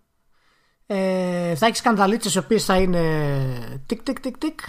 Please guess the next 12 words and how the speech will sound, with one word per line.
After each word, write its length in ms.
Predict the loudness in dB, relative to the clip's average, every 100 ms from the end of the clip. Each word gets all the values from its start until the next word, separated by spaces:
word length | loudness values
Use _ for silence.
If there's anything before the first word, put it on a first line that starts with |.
| -18 _ _ _ _ -6
με, 580 | -2 0 0 -2 -2 -2
με 120 | -2
πίεση, 400 | 0 0 0 0
δηλαδή 180 | -2 -2
θα, 160 | -2 -4
θα, 240 | -6 -6 -6
θα 160 | -4
είναι 320 | -2 -2 -4 -8 -16 -16 -16 -20 -2
τελείως 360 | 2 4 2
αναλογικές 560 | 2 0 0 -2 -2 -4
πλέον. 200 | -4 -6 -8 -18 -20 -20 _ _ _ -20 _ _ _
Ε, 100 | -12